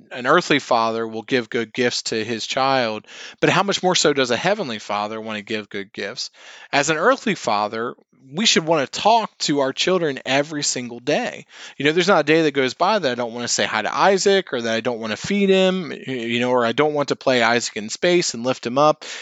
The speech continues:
and get that good laugh out of him. You know, so how much more so does our Heavenly Father want to talk to us on an everyday basis? Why? Because he's our Father, and he wants to interact with his children through Jesus Christ. But unfortunately, sometimes we just can't perceive it.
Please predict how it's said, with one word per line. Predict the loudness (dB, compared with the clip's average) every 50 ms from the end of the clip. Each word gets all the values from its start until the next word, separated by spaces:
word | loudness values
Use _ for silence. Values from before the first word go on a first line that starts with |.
| -12 -4 -4
and | -2 0
get | 0 0 2
that | 2 2 2 2
good | 0 0 0 2 2
laugh | 2 4 4 4 2 2 0
out | 0 0 0
of | -2 -4 -4 -4
him. | -6 -8 -8 -10 -12 _ -18 -20 -18 -18 -18 -16 -6 -4
You | -2
know, | 0 2
so | 2 2
how | 4 2 0
much | 0 0 -4 -2 0
more | 0 2 2
so | 2 2 2 2 4
does | 4 2 4
our | 2 2
Heavenly | 4 2 2 2 2 -2 -2 -2 -2
Father | -2 0 2 2 2 2 0 -2 -4 -4
want | -4 -4 -6 -4 -4
to | -8 -8
talk | -2 0 0 0 0 0
to | -2 0 2 2
us | 2 2 0 -2 -4 -4 -4
on | -2 -2 -2
an | -2
everyday | -2 0 2 0 2 0 -2 -2 2 2 2 2 2
basis? | 0 0 2 2 2 0 0 -4 -4 -6 -10 -10 -12 -12 -20 -20 -16 -6
Why? | -4 0 2 2 2
Because | 2 0 2 2 0 0
he's | 0 -2 0 0 0
our | -2 -2
Father, | -2 -2 0 0 0 -4 -6 -6 -8 -10 -10 -16 _ -20 -20 -16 -4 -2
and | 2 2
he | 4 4
wants | 4 4 2 2 2
to | 0 0
interact | 0 0 0 2 0 0 0 -2 -4
with | -8 -6
his | -6 -6 -4
children | -2 0 0 0 0 -2 -4 -8 -8
through | -10 -10 -10 -10 -8
Jesus | -8 -8 -8 -6 -6 -8
Christ. | -2 0 0 0 0 -2 -6 -10 -14 -14 -14 _ -20 -20 -20 -12 0 2
But | 2 2
unfortunately, | 4 4 2 2 2 4 4 4 4 4
sometimes | 4 2 -2 -2 0 0 -2 -2 0
we | -4 -4 -2
just | -2 -4 -4
can't | -6 -10 -10 -10 -10
perceive | -10 -6 -6 -4 -4 -6 -8 -10
it. | -12 -16 -18